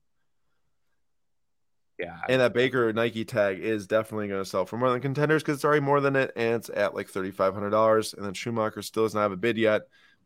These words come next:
Speaker 2: We'll see if it goes higher and further. Not gonna lie, from a design perspective, I mean, they put the stinking patch right, like, where his head is, pretty much, which I don't really think makes, makes much sense. They put, like, a film cell here of him, but still, I mean,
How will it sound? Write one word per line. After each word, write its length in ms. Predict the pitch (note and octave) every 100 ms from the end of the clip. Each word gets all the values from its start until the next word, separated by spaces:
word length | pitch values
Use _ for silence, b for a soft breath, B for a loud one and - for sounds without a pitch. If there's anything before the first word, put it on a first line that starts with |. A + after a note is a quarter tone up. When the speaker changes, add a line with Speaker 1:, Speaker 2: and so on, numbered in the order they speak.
| -
Speaker 2:
We'll 160 | A2
see 240 | G2+ - A2
if 100 | G2+
it 60 |
goes 300 | F#2+ G2+ F#2
higher 420 | - A2+ A#2 A2+
and 180 | F2+ F2+
further. 240 | B2+ C3+ C3
Not 220 | D#3 -
gonna 160 | D3+
lie, 220 | C3+ B2 A2+
from 140 | C3
a 40 |
design 400 | C3 C3+ A#2 D#3
perspective, 560 | D3+ C#3+ E3 D#3 D#3+ C#3+ b b _
I 100 | D3+
mean, 140 | C#3+
they 80 | C#3
put 200 | C3+ F#3
the 120 | B2 A2+
stinking 400 | - C3+ G#2 G2
patch 340 | B2 A2 -
right, 240 | A2+ B2+
like, 200 | A2 F#2+ -
where 200 | G#2+ F#2
his 120 | F#2
head 220 | A2+ G2
is, 160 | D#2+ -
pretty 240 | F#2 E2
much, 340 | F2 F#2 - - _ _
which 240 | G#2 G#2 - _
I 120 | C3
don't 120 | B2+ G2
really 180 | F2
think 260 | F2+ F#2 -
makes, 240 | D#2+ - - F#2
makes 240 | F#2 -
much 160 | E2+ -
sense. 280 | D3+ D3
They 80 | B2
put, 160 | A#2 G2
like, 100 | F2+
a 60 |
film 240 | - C#3+ C#3
cell 240 | C#3+ B2+
here 180 | C3 B2+
of 80 | A#2
him, 220 | B2+ A#2+ B B _
but 180 | D3 C#3
still, 300 | - B2+ F2+
I 100 | A#2+
mean, 300 | B2 A2+ G2